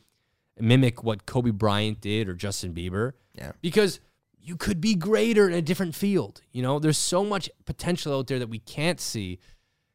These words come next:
Speaker 1: that if you don't believe in yourself, you're not really gonna have anyone else to believe in you to that caliber.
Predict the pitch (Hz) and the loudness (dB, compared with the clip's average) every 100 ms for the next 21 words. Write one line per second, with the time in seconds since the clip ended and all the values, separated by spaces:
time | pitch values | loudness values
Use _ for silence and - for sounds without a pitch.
0 | - 127 131 151 180 165 151 131 120 - | -4 -2 2 4 4 4 2 2 -4 -4
1 | 123 101 95 - - 117 120 143 147 151 | -6 -6 -10 -16 -18 -6 -2 0 0 0
2 | 131 123 123 117 117 110 107 107 - 95 | 0 2 2 2 0 0 -2 -4 -6 -6
3 | 101 95 95 85 90 87 85 80 80 - | -4 -2 -4 -4 -8 -8 -10 -10 -12 -16